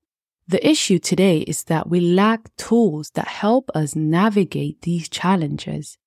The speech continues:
There is no doubt that people struggle more because basic knowledge is lacking, and therefore they're left to think that they're suffering alone, or that there's something wrong with them.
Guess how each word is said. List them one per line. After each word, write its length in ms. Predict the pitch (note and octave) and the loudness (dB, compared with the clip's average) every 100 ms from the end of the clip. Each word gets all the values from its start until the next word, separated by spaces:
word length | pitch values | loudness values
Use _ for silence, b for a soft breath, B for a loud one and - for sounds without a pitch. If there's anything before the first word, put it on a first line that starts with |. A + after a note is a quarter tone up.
| _ _ _ - | _ _ _ -4
There 240 | D#3+ G#3+ | 2 4
is 160 | A3+ F#3+ | 4 4
no 340 | F#3+ A3+ D#4+ | 4 6 4
doubt 440 | D#4 G3+ F3+ D3+ - | 2 2 2 -2 -4
that 240 | D#3+ - - | -6 -6 -6
people 440 | - B3+ - D#4+ | -2 -2 0 -4
struggle 460 | - - D#3+ D#3 D#3+ | -2 -2 0 2 2
more 560 | D3+ D#3 E3 D3 C#3+ | 2 4 4 2 -2
because 460 | D3+ D#3+ - D#3 D#3 | -2 -4 -2 -4 -4
basic 600 | C3+ E3 G#3+ A3 D4 C#4+ | 0 2 4 2 -2 -4
knowledge 520 | D3+ D3+ D3+ D#3 D3 - | -2 0 2 2 0 -4
is 160 | D#3 | -4
lacking, 600 | D3+ D3+ D#3 - - D3 - _ _ - | -2 -2 -4 -6 -8 -8 -10 _ _ 0
and 220 | E3+ D3+ | 2 4
therefore 600 | G3+ D#4+ - D#3+ D3+ D3 | 4 2 0 -2 0 -2
they're 220 | D3 D3 | -2 -2
left 360 | D3 F#3+ - - | 0 0 -2 -4
to 100 | D#4 | -2
think 540 | - E3+ E3 E3 - | 2 4 4 2 -4
that 200 | D3+ - | -8 -4
they're 160 | D#3 D3 | -4 -2
suffering 640 | - F#3 - G3+ A3 A3 | -2 -2 0 2 2 2
alone, 520 | F#3+ D#3+ D3+ D3+ - - _ _ - | 0 0 0 -4 -8 -12 _ _ -2
or 160 | F3 E3 | 0 2
that 280 | D#3+ D#3 - | 2 0 -2
there's 220 | D#3+ D3 | -2 -2
something 580 | - G3 A3+ B3+ B3+ G3 | 0 0 2 2 2 2
wrong 340 | D3+ D#3+ D#3+ | 2 2 2
with 200 | C3+ - | -2 -8
them. 380 | - B2+ - | -10 -10 -12